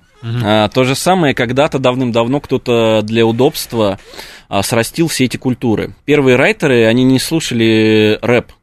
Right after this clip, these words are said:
Speaker 2: они слушали,
Speaker 1: Вот ты
Speaker 2: если
Speaker 1: даже
Speaker 2: посмотреть
Speaker 1: отметил, что первый парень Корнбред, он был чернокожим,
Speaker 2: Ну да, но
Speaker 1: теоретически.
Speaker 2: м,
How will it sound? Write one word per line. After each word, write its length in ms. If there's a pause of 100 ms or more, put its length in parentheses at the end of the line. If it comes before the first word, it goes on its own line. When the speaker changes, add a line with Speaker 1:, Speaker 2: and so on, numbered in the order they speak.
Speaker 2:
они 240
слушали, 800 (160)
Speaker 1:
Вот 160
ты 100
Speaker 2:
если 140
Speaker 1:
даже 120
Speaker 2:
посмотреть 400
Speaker 1:
отметил, 140
что 160
первый 320
парень 300
Корнбред, 640
он 180
был 140
чернокожим, 920
Speaker 2:
Ну 140
да, 340
но 220
Speaker 1:
теоретически. 560
Speaker 2:
м, 220